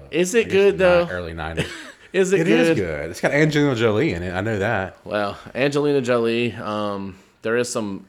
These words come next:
Speaker 1: there's some iconic
Speaker 2: It's got the other guy,
Speaker 1: moments.
Speaker 2: too, with the big eyes. What's his name?
Speaker 1: Big eyes. <laughs> What the fuck?
Speaker 2: Yeah, dude's got big eyes. I don't know. I can't remember what his
Speaker 1: He,
Speaker 2: name is.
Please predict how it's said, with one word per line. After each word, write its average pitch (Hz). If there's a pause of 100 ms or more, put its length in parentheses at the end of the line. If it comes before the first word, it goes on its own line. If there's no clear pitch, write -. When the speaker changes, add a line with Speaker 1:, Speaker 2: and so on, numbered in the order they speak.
Speaker 1:
there's 120
some -
iconic 107
Speaker 2:
It's -
got 226
the 139
other 180
guy, 147
Speaker 1:
moments. 127
Speaker 2:
too, 147
with 123
the 120
big 120
eyes. 98
What's 127
his 95
name? 80 (340)
Speaker 1:
Big 98
eyes. 90
<laughs> -
What -
the - (140)
fuck? -
Speaker 2:
Yeah, 107
dude's 127
got 123
big 123
eyes. 98
I 107
don't 117
know. 95
I 95
can't 95
remember 90
what 85
his 78
Speaker 1:
He, 82
Speaker 2:
name 82
is. -